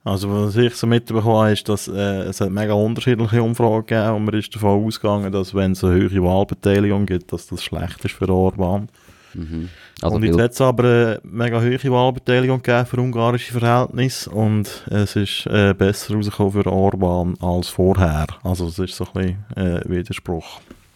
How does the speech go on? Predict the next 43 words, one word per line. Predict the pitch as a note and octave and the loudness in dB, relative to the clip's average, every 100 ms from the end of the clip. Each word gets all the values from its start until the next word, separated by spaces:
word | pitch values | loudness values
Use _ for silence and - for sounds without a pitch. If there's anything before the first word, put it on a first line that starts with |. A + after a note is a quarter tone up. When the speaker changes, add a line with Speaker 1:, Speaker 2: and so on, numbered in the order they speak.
| _ | _
Speaker 2:
Doch | F#2 E2+ | -2 2
nicht | F2+ - | 0 0
so | E2+ | 0
viel | F2 F2 | 2 2
Protestwähler. | - E2 - E2 D#2+ - B1+ A1 G#1+ C#2+ - - _ _ _ _ _ _ - | 2 -2 -2 -2 -2 -2 -2 -2 -4 -6 -6 -16 _ _ _ _ _ _ -4
Speaker 1:
Nein, | A2+ C#3+ B2 | 0 0 0
offenbar | G#2+ A#2 - G#2+ G#2 | -2 -2 -2 0 2
hat | G#2+ A2 | 0 2
der | A2 | 2
Mann | A#2 A2+ G#2+ | 4 2 2
doch | G#2+ | 2
noch | C#3 | 2
ein | A#2 A#2 | 2 2
bisschen | G#2+ | 2
Rückhalt | - - G#2+ A2+ | -2 -4 -4 -2
im | A2 | -6
Volk. | - D2+ D2+ - - _ _ _ | -6 -10 -12 -16 -20 _ _ _
Speaker 2:
Genau. | F2 D#2+ D#2+ D#2 D2+ - _ _ _ - | -6 -6 -6 -8 -10 -12 _ _ _ -6
Also | G2 F#2 F2+ | 0 2 2
die | F2+ F#2 F2+ | 2 4 4
Fidesz, | F2 A2 G#2 F#2 | 2 0 0 0
die | F2 | -4
sind | F2 F2 - | -4 -4 -2
da | D#2+ | -2
eigentlich | D#2 - | -2 -6
gestärkt | - D#2 A#2 - | -2 0 0 -4
aus | C3+ | -8
diesen | - B2+ B2 | -4 -2 2
Wahlen. | A#2+ B2 B2+ B2+ - - | 4 4 4 2 -2 -2
Ähm, | F#2+ F#2+ F#2 F2+ F#2 - | 2 2 2 -4 -8 -8
jetzt, | D2 F2 - - F2+ | -6 -6 -8 -8 0
äh, | E2+ F2 F2 F2 - - - | 4 6 4 2 -2 -20 -20
sind | - - C#2+ | -8 -4 -2
eigentlich | D2 - | -4 -6
fast | - F2 F2+ - - | -2 0 0 -8 -2
alle | C#2 D#2+ F#2+ F#2+ | 0 2 0 -2
Stimmen | - F2 F2+ F2 | -2 -2 0 -2
ausgezählt. | B2+ C#3+ - B2+ A#2+ A#2+ A#2+ _ G2 | -2 -4 -2 2 4 2 0 _ 0
Äh, | F#2+ F2+ | 2 2
die | F2 F2 | 0 -2
haben, | F2 F2 E2+ | -2 -2 0
äh, | E2 D#2+ | 2 0
knapp | - - E2 E2 | -4 -10 -2 -2